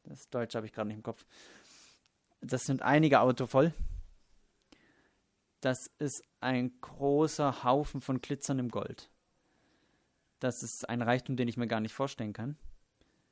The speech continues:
Vielleicht habt ihr das in eurer Garage, äh, rumstehen, aber ich nicht. Und wenn das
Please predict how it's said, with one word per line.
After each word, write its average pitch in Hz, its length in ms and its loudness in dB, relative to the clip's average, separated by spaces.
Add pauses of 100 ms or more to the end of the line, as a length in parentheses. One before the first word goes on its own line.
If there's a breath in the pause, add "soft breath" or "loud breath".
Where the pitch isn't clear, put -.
(800)
Vielleicht 127 440 2
habt 123 160 2
ihr 139 80 4
das 127 160 4
in 127 80 2
eurer 123 240 4
Garage, 117 580 4
äh, - 100 -4
rumstehen, 113 500 0
aber 107 180 2
ich 123 140 -2
nicht. 123 260 -2 (540 soft breath)
Und 123 280 -2
wenn 127 160 4
das 123 400 2